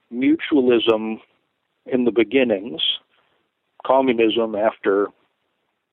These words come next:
say, the eighteen eighties, and then for a brief, maybe not even a decade or so, in the,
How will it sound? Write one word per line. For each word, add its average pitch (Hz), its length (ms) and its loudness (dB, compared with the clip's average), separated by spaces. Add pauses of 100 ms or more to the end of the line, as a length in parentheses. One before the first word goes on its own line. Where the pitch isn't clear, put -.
(220)
say, 101 120 0
the 107 180 2
eighteen 113 380 0
eighties, 120 440 0 (400)
and 139 220 2
then 151 240 2
for 127 220 4
a 117 60 2
brief, 135 520 0 (3000)
maybe 143 260 2
not 117 240 4
even 110 240 2
a 107 80 4
decade 107 520 2
or 101 120 0
so, 101 420 2
in 95 220 -4
the, 95 180 0